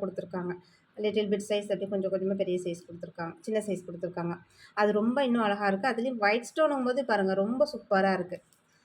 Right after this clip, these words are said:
அவ்வளோ அழகா இருக்கு. So, பிடிச்சிருந்தா with பிரைஸ் ஒரு ஸ்கிரீன்ஷாட் எடுத்து WhatsApp பண்ணிக்கோங்க ஃப்ரெண்ட்ஸ்.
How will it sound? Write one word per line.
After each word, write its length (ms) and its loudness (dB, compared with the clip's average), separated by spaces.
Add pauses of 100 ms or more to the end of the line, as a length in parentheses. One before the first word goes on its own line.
(160)
அவ்வளோ 200 2
அழகா 340 2
இருக்கு. 360 0
So, 200 -10
பிடிச்சிருந்தா 440 0
with 120 -2
பிரைஸ் 360 4
ஒரு 100 0 (100)
ஸ்கிரீன்ஷாட் 360 0
எடுத்து 240 2
WhatsApp 260 -2
பண்ணிக்கோங்க 460 2
ஃப்ரெண்ட்ஸ். 300 0